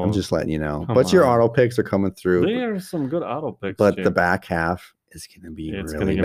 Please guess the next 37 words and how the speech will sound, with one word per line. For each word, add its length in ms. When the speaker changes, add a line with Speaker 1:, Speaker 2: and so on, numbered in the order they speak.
Speaker 2:
bad. 120
Speaker 1:
messy. 720
Speaker 2:
<laughs> 160
Speaker 1:
It's 160
gonna 160
be 60
very 240
messy. 260
And 120
then, 120
uh, 180
we 100
got 180
Kittle 240
coming 220
off 160
the 80
board, 440
um, 360
to 120
the, 160
for 100
the 80
twenty-three 440
pick 220
to 80
Joey. 420
Yeah, 100
that's 260
all, 300
that's, 260
that's 180
all 80
right. 240
I 120
Speaker 2:
Hmm. 80
Speaker 1:
get, 120